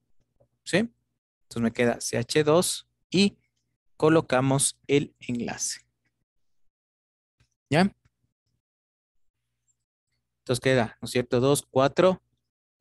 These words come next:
y tres, siete. ¿Sí? Entonces los radicales siempre van a perder un hidrógeno en el primer carbón, ¿sí? Y siempre debemos colocar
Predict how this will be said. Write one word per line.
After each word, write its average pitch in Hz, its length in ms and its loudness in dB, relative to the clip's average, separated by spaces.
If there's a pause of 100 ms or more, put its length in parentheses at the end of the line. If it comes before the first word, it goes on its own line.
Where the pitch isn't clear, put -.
(220)
y 170 220 2
tres, 120 340 0
siete. - 560 -8 (1200)
¿Sí? 220 300 0 (540)
Entonces 131 400 0
los 143 120 2
radicales 151 600 2 (380)
siempre 175 540 2
van 147 200 0
a 139 100 0
perder 127 400 0 (100)
un 160 200 2
hidrógeno 147 600 0 (800)
en 139 180 -2
el 151 260 -2 (340)
primer 113 280 -2
carbón, 202 420 2 (560)
¿sí? 202 280 0 (420)
Y 131 100 0
siempre 139 360 2
debemos 135 380 2
colocar 151 600 -2